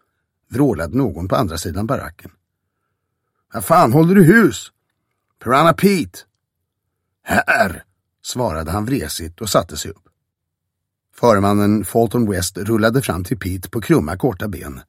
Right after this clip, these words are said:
spottade åt vänster och kisade mot solen. "Vad är det nu då?" sa Pete ovänligt. "Shu San behöver hjälp i köket." "Varför just jag? Min enda lediga dag på hela veckan."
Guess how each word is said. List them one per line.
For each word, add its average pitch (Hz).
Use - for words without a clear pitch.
spottade 82
åt 101
vänster 95
och 127
kisade 78
mot 113
solen. -
"Vad 117
är 135
det 151
nu 131
då?" 87
sa -
Pete 87
ovänligt. -
"Shu 120
San 82
behöver 101
hjälp 107
i 101
köket." -
"Varför 113
just 156
jag? 80
Min 175
enda 107
lediga 110
dag 90
på 120
hela 90
veckan." -